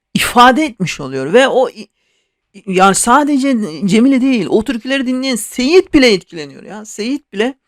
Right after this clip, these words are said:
kendisi bir resim aşkına, zaten resim yapmayı seviyor ve ressam olmayı düşünüyordu ama yani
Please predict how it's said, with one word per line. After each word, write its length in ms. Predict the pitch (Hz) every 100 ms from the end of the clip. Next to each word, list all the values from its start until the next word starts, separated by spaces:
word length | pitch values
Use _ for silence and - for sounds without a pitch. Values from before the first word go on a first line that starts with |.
| _ _ _ _ _ _
kendisi 800 | - 175 208 214 220 - 294 320 _ _ _ _ -
bir 280 | 156 285 262
resim 560 | 196 202 202 - 311 - -
aşkına, 600 | 190 - - 214 180 165 _ _ _ _ _ _ - 202 240 175 180
zaten 420 | 185 214 226 196
resim 320 | 180 185 226
yapmayı 360 | 202 208 185 208
seviyor 560 | 196 202 202 226 220 208
ve 120 | 202
ressam 380 | 202 - 208 202
olmayı 360 | 190 190 196
düşünüyordu 440 | 185 - 233 359 466 480
ama 260 | 427 254
yani 280 | 247 240 240